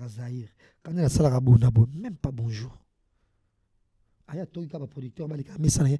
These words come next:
ba sur la vite fait pour y aller presser. Vous savez, le truc, personne devant, il te dit, il te dit, un petit peu normal, bien. À ce son-là, bango, pe, et pas lesquels, l'équipe, ils sont, tous des journalistes.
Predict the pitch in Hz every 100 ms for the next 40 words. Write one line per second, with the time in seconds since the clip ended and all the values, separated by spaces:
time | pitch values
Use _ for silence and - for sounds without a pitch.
0 | - - 147 135 127 117 - 156 135 131
1 | 120 - - - - _ _ _ _ _
2 | _ _ _ _ _ _ _ _ _ _
3 | - 175 190 - 160 151 143 135 147 151
4 | - 131 131 165 131 160 - 151 147 135
5 | 131 151 143 147 - - - 139 - -
6 | 151 170 143 165 - 170 156 151 143 -
7 | - - 247 175 226 240 240 - 226 214
8 | - 185 180 170 151 170 190 175 139 127
9 | 127 131 -